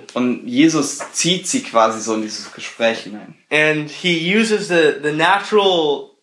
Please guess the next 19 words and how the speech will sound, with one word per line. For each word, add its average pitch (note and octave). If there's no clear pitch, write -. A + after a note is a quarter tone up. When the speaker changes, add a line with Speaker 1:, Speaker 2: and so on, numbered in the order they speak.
Speaker 2:
subject F3
of C3
water D3
to D3
tell E3
her D3
that C3+
he F3+
has C#3+
living C#3
water C3
for B2
her. A#2+
Speaker 1:
Und C3
er D#3
benutzt D#3
dieses C#3+
natürliche D#3+
Thema A2